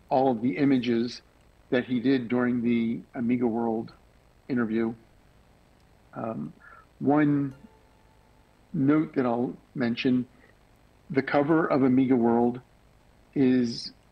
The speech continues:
uh, credited, uh, I believe, to Andy,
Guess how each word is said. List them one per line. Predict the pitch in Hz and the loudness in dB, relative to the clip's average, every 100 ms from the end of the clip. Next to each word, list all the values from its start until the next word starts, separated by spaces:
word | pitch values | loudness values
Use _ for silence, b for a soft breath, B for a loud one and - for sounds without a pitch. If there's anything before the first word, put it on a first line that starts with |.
| _ | _
uh, | 139 113 113 | -4 -2 -2
credited, | 113 - 139 131 120 127 120 139 - 143 | -4 0 2 2 2 2 0 -8 -14 -10
uh, | 131 135 | -8 -2
I | 131 | -2
believe, | 107 117 117 151 143 117 113 - _ _ _ _ _ _ - | 2 2 4 4 4 2 -2 -12 _ _ _ _ _ _ -12
to | - 123 113 113 117 113 - - _ _ | 0 2 4 4 2 -2 -10 -20 _ _
Andy, | 131 117 110 113 | 0 2 2 0